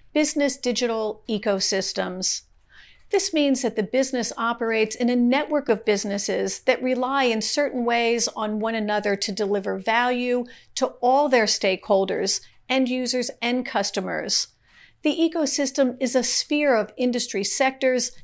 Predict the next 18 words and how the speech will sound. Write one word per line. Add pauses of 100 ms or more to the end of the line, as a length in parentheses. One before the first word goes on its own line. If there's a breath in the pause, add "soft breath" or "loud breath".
that
have
no
borders, (280 loud breath)
but
create
value
by
cooperating
across
industry
boundaries (180 loud breath)
to
harness
rewards
from
that
value.